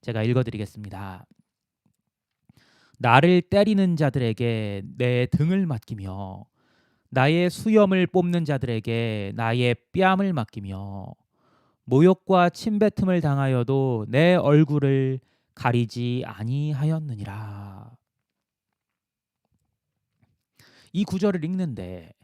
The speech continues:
붙잡히셔서 모욕과 침뱉음을 당하신 우리 주 예수님의 모습이 떠올랐습니다.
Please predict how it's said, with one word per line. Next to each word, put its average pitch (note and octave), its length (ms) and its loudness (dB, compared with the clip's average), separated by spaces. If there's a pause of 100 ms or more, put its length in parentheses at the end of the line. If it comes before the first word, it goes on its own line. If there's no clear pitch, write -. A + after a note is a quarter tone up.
(1300)
붙잡히셔서 G#2 1080 -4 (600)
모욕과 A#2 1040 0 (140)
침뱉음을 G#3+ 760 -2
당하신 G2+ 960 -16 (560)
우리 C#3+ 180 -2
주 C#3+ 140 -4
예수님의 C#3+ 560 -2
모습이 F#2+ 680 -10
떠올랐습니다. G#2 1120 -10